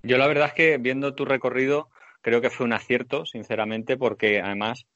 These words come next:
eh, has hecho de todo en, en cuanto a nivel cultural, nivel geográfico,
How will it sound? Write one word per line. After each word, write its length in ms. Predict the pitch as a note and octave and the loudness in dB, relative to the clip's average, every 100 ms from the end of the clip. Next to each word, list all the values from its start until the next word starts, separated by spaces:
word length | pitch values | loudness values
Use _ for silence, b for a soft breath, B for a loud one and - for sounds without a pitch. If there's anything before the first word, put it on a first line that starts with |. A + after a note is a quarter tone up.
| _ _ _ - | _ _ _ -8
eh, 460 | A#2 A2+ G#2+ - - | 0 2 2 -2 -6
has 220 | A2+ - | -6 -4
hecho 260 | A#2+ D3+ | -6 -2
de 140 | B2+ A2 | 0 0
todo 440 | - B2 G#2+ F#2+ | 2 2 2 -4
en, 260 | - G#2 G2+ | -8 -12 -8
en 280 | G#2 G2 F#2+ | -8 -8 -8
cuanto 640 | - G2+ G2 G#2 G2 G2 | -4 -4 -4 -4 -2 0
a 140 | F2+ G2+ | -2 -2
nivel 320 | G#2 G#2+ A2+ | 0 0 0
cultural, 720 | - B2+ - A2 A#2+ C#3 C#3 | 2 0 2 2 4 4 2
nivel 280 | A#2 G#2 A2 | -2 -2 -4
geográfico, 960 | - A2+ G#2 A#2 A#2+ C3+ B2 C3+ D3 | -4 -4 0 -2 -2 -6 -2 0 0